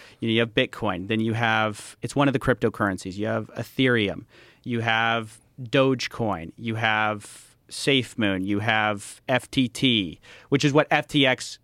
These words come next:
was using as their native token. So a lot of these guys, you'll start a crypto exchange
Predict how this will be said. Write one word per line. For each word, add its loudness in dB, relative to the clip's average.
was -2
using 2
as 0
their 4
native 0
token. -4
So -4
a 0
lot 4
of -2
these 2
guys, 0
you'll 2
start 2
a -2
crypto 0
exchange 0